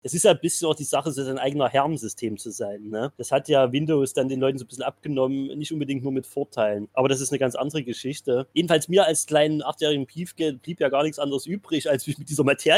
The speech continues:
dort auseinanderzusetzen, wenn ich aus, äh, ich weiß, dass ich einmal, ich muss diese dumme Geschichte erzählen, weil die mich bis heute verfolgt, so. Zu n-, so einer Zeit,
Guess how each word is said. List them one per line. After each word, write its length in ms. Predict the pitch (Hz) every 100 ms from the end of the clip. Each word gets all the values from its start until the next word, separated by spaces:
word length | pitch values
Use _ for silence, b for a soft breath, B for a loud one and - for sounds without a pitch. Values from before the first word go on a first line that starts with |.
| 233
dort 160 | 143
auseinanderzusetzen, 920 | 135 131 160 226 - 131 - - 165 170
wenn 160 | 131
ich 180 | 208 - -
aus, 380 | 123 180 - -
äh, 120 | - 127 b
ich 220 | - -
weiß, 240 | 131 160 208
dass 140 | 147
ich 140 | 139 -
einmal, 200 | 175 151
ich 80 |
muss 140 | 160 170
diese 200 | 147 127 _
dumme 200 | 180 180
Geschichte 420 | 151 - 156 -
erzählen, 380 | 170 151 147 147
weil 100 | 143
die 60 | 139
mich 160 | 139
bis 160 | - -
heute 240 | 139 156
verfolgt, 540 | 143 131 - 120 135 -
so. 280 | 135 110 117 -
Zu 100 | 160
n-, 160 | 151
so 140 | 143 156
einer 140 | 147
Zeit, 420 | - - 147 185